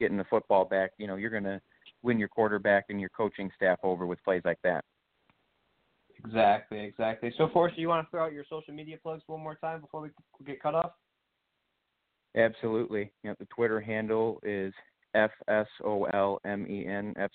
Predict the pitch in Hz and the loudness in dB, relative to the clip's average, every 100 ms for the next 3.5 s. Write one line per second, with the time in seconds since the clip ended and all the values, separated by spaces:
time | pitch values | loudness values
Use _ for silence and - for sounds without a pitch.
0 | - 98 101 104 110 _ _ _ _ _ | 2 4 4 0 -6 _ _ _ _ _
1 | 104 104 101 - 101 104 110 - _ _ | 2 2 2 0 2 2 0 -6 _ _
2 | _ _ _ _ _ _ _ - 98 98 | _ _ _ _ _ _ _ -2 2 4
3 | 98 95 95 92 90 | 4 2 2 2 0